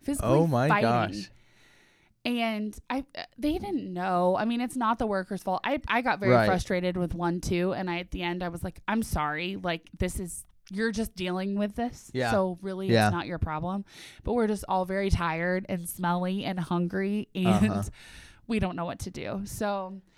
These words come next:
Speaker 1: that was how I almost got stranded in Miami.
Speaker 2: <laughs>
Speaker 1: Um, but it was a great vacation. So
Speaker 2: Yeah.
Speaker 1: I'm, I'm, I'm not ready to go just yet,
Speaker 2: <laughs>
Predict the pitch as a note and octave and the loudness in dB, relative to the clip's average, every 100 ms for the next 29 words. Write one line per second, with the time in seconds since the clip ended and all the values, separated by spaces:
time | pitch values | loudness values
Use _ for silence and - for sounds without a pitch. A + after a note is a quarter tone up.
0 | _ _ - G3 G#3 - C#4+ C#4 G#3+ G3+ | _ _ -4 0 0 -2 -8 -2 0 0
1 | G3+ - F3 F#3 - G3 - E3+ E3+ E3+ | 0 -2 -4 -6 -8 -10 -8 -8 -6 -6
2 | - F3+ F#3 E3+ D#3 D3+ D#3+ F3+ - - | -4 -4 -2 -2 -2 -4 0 0 2 2
3 | - D#3 - C3+ - G3 F#3+ F#3 F#3 F3 | 4 4 4 0 4 4 4 2 0 -4
4 | F3 F3+ F#3+ G3+ _ - G#3+ - - G#3 | -6 -8 -10 -12 _ -6 -6 -4 -4 -4
5 | G#3 G3 F#3 F#3+ F3 F3 E3 - - F#3 | -4 -6 -6 -6 -8 -8 -8 -10 -10 -10
6 | F3+ E3+ E3 E3 E3+ - - A2 G#2+ - | -8 -6 -4 -6 -8 -10 0 2 2 -4
7 | - _ _ - - _ - G3 F#3 F3 | -12 _ _ -20 -20 _ -2 -2 -2 -6
8 | - F3 F#3+ G3 A3 A3+ A#3 F3 A3 A3 | -8 -2 -2 2 4 6 6 4 2 2
9 | G3+ G3+ E3 F#3 E3+ - A#3 B3 - F3 | 2 0 0 0 0 2 4 4 6 4
10 | - - - - E3 - F3 | 4 -2 0 2 4 6 6